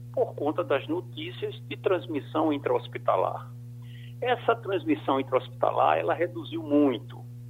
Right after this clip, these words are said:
né? Os protocolos, é, de distanciamento nos ambulatórios de atendimento também fizeram com que a taxa de transmissão nesse ambiente também, é, supostamente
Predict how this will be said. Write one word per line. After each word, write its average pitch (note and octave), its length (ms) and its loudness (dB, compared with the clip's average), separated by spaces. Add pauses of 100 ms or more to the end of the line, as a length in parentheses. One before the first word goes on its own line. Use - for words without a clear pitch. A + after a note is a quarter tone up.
(320)
né? G#2 300 2 (880)
Os C#3+ 220 -2
protocolos, A#2+ 960 4 (320)
é, G2 500 0 (220)
de D3+ 100 -6
distanciamento A#2+ 1120 -2 (500)
nos A#2+ 680 0
ambulatórios B2+ 840 6
de A2+ 80 -4
atendimento G#2+ 960 -4 (560)
também F#3 460 2 (100)
fizeram B2+ 480 4
com A#2 240 -4
que C#3 400 0
a C#3 120 4
taxa D#3+ 460 2
de A#2+ 120 -12
transmissão A#2 800 -6
nesse D#3 340 4
ambiente A#2+ 640 -4
também, F3 560 -2
é, D#3 320 -2 (240)
supostamente C3 1080 4